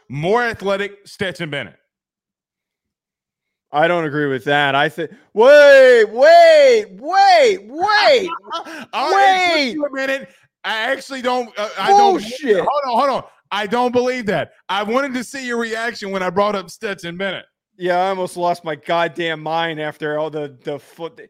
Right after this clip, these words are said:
Speaker 2: That was the, that was the antithesis of the show. That was, this show started to become what it was because you and I started yelling at each other over Stetson Bennett because I argued he wasn't impactful,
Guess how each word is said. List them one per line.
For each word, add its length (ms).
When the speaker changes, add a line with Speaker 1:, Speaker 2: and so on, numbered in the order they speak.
Speaker 2:
That 220
was 180
the, 240
that 160
was 120
the 160
antithesis 640
of 80
the 100
show. 300
That 320
was, 240
this 280
show 360
started 840
to 120
become 400
what 160
it 100
was 300
because 380
you 140
and 100
I 80
started 420
yelling 360
at 80
each 180
other 280
over 200
Stetson 400
Bennett 220
because 200
I 300
argued 840
he 160
wasn't 460
impactful, 880